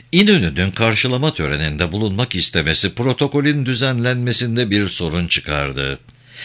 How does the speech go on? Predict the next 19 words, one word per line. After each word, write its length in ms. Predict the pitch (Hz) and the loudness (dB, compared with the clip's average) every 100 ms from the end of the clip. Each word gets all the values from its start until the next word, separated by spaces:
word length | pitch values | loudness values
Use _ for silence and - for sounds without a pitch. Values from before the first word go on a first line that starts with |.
| - - | -16 0
Trenle 440 | 147 185 202 139 | 6 6 6 4
gelenlerin 640 | 73 78 76 78 76 82 87 | 4 2 2 0 0 0 0
karşılanmasındaki 1120 | 98 82 95 87 82 82 80 85 80 80 87 | 0 0 0 0 0 -2 -2 -2 -2 0 2
resmi 480 | 104 110 117 139 113 | 2 2 0 -2 -2
düzenleme 540 | 117 127 117 117 123 | -2 0 0 0 0
şöyleydi. 760 | 107 90 80 76 76 71 69 67 - - - - - | 0 0 0 0 -2 -2 -2 -6 -12 -20 -16 -16 -6
Tren 360 | 151 160 185 175 | 2 4 4 2
karşılanacak 840 | 156 147 143 156 147 139 143 160 | 2 2 2 0 0 2 0 0
olan 240 | 92 87 101 | 0 0 0
yolcunun 640 | 87 85 85 80 87 98 | 0 0 -2 -2 -2 -2
ineceği 600 | 110 120 107 123 147 87 | 0 0 0 0 0 0
vagonun 400 | 87 85 92 113 | -2 -2 -2 -2
kapısını 580 | 90 85 78 87 98 92 | -4 -4 -2 0 0 0
belirli 440 | 120 135 135 165 | 0 0 0 0
bir 100 | 139 | 0
noktaya 560 | 117 113 113 127 123 107 | 0 -4 -4 -2 0 0
rastlatacak 680 | 117 - 117 117 113 127 | -2 -4 -4 -2 -2 -2
şekilde 540 | - 110 110 107 107 92 | -2 -4 -4 -2 -2 -2
dururdu. 640 | 82 82 80 67 71 73 | -2 -2 -4 -4 -6 -8